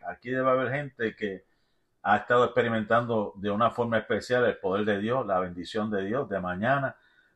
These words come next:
de tarde y de noche. Gloria al Señor, te bendiga, hermana Terry, también. Gloria al nombre del Señor.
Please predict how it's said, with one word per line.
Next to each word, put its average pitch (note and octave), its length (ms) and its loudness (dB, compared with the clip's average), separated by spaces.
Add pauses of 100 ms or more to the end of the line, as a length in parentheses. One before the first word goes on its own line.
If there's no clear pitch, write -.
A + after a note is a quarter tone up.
de F2+ 200 -2
tarde B2+ 560 4 (100)
y C#3 400 -2
de G2+ 180 0
noche. G#2+ 420 -2
Gloria G#2+ 240 0
al A2 60 0
Señor, A2 320 -4
te G#2+ 80 -4
bendiga, A2+ 400 -2
hermana F#2 320 -6
Terry, A#2 320 2
también. G2+ 500 -6
Gloria G#2+ 280 -4
al G#2 80 -4
nombre G#2+ 300 -4
del G2 100 -6
Señor. G#2 400 -8